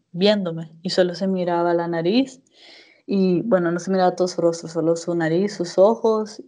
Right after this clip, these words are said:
Y fue lo peor porque esta vez no era como el niño de antes, sino que era un niño que se miraba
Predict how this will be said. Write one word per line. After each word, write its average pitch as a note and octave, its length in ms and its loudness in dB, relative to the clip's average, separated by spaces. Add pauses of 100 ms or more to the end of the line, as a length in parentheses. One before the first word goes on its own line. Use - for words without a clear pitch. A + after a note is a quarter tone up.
Y E3 320 -2 (720)
fue F#3 140 4
lo F#3 140 6
peor F#3 260 4
porque F#3 220 -6
esta F3+ 180 2
vez F#3 140 0
no F#3 200 0
era F#3 220 -4
como F#3 160 -2
el E3+ 80 -4
niño E3 220 -4
de E3 60 -2
antes, F3+ 380 -2
sino E3+ 300 -6
que F#3 100 4
era F3+ 120 4
un F3+ 80 0
niño F#3 240 0
que F#3 100 -4
se F3+ 160 -4
miraba D#3+ 540 0